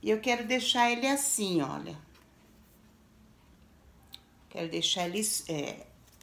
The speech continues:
meio envelhecido assim, olha. Aí, o que que eu fiz? Eu peguei o verniz acrílico fosco.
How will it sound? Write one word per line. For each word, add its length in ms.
meio 240
envelhecido 880
assim, 400
olha. 340
Aí, 200
o 40
que 140
que 140
eu 140
fiz? 680
Eu 200
peguei 1040
o 320
verniz 1080
acrílico 680
fosco. 1000